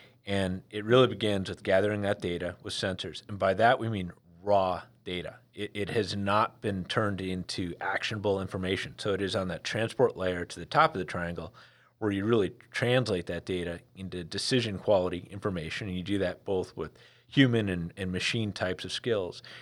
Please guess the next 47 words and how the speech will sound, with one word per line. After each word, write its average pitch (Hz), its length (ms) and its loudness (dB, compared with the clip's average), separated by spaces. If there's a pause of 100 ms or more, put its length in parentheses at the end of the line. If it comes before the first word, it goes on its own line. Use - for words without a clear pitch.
(140)
And 107 180 -2
then 104 240 0
again, 98 420 0
another 107 360 4
part 98 260 2
of 87 60 -4
the 87 180 -6
comm 87 360 -4
layer, 87 340 -8
it 95 140 -14
goes 92 260 -4
to 87 160 -6
how 101 220 2
do 95 60 -2
you 95 100 0
actually 90 340 -4
net 92 340 -4 (140)
an 95 140 -4
effect - 560 0
with 120 240 6
it? - 120 -8 (200)
And 85 260 -6
so 90 260 -2
there's 87 260 -2
command 87 280 -4
and - 60 -14
control 110 340 2
involved 98 280 2
there, 101 220 6 (380)
but 95 100 -4
it 95 100 -2
also 98 500 4
could 87 180 -14
be 87 140 -8
a 82 40 -8
ship - 420 0 (120)
or, 82 440 -6
or 82 220 -10
an 101 80 0
aircraft 95 580 2
or, 82 260 -6
or 92 100 -4
ground 110 340 2
forces 90 360 -6
that 87 80 -8
are - 100 -6
actually 87 500 -2